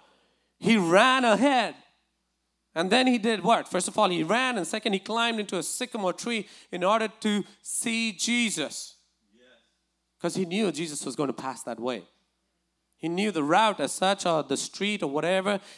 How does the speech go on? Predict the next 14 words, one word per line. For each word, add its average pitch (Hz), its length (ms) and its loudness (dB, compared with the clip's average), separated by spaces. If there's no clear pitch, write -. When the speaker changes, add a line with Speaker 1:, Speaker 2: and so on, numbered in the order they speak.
Speaker 1:
He 160 80 -8
knew 180 240 -2
where 175 120 2
Jesus 160 360 -4
was 135 100 -10
going, 190 320 0
and 151 60 -2
he 135 40 -2
goes, 160 300 -2
finds 185 340 -4
a 147 60 -6
sycamore 165 420 -4
tree. 208 300 -2
And 165 140 -4